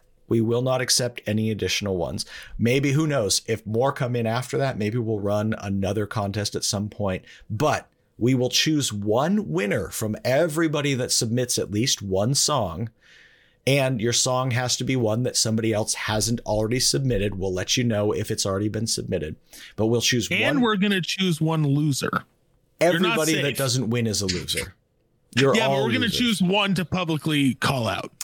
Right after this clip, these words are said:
Speaker 1: Oh, yeah, we'll call out one person that didn't win and
Speaker 2: <laughs>
Speaker 1: just ridicule you for not winning.
Speaker 2: Just absolutely lay into you.
Speaker 1: Just, just tear you down. But we're gonna choose a winner and a loser, and we'll announce you both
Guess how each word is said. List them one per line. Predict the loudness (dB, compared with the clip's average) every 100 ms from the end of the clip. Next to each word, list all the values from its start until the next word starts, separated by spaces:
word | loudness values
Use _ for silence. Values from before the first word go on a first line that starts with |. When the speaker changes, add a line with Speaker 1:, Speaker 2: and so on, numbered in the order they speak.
| 0
Speaker 1:
Oh, | 2
yeah, | 4 2
we'll | 2 0
call | 0 0 0
out | 0 0
one | 0 0
person | 0 2 2 2
that | 0 -2
didn't | -2 -2 0
win | 0 0 0 -2 -2
and | 0
Speaker 2:
<laughs> | 2
Speaker 1:
just | 2 0 -2 -2
ridicule | -2 0 2 0 0 0 2
you | 0 -2
for | -2 -4
not | -2 -4 -4
winning. | -8 -8 -10 -16 -20 _ _ _ _ _ _ -8
Speaker 2:
Just | -8 -4
absolutely | -2 -2 -2 0 2 2 2
lay | 2 0 -2
into | -6 0
you. | 2
Speaker 1:
Just, | 2 0 0
just | 0 0 -2
tear | -2 0 0
you | 0 0
down. | -2 -4 -6 -12 -16 -18 -12
But | -2 0 0 -2 -2
we're | 0
gonna | 0 0
choose | 2 2 0
a |
winner | 0 0 0 -2 -8 _
and | -2 0
a | 0
loser, | 2 2 0 -4 -10 _ _ _ _
and | 0 2
we'll | 0
announce | 0 0 0
you | 0
both | 2 2 2 -2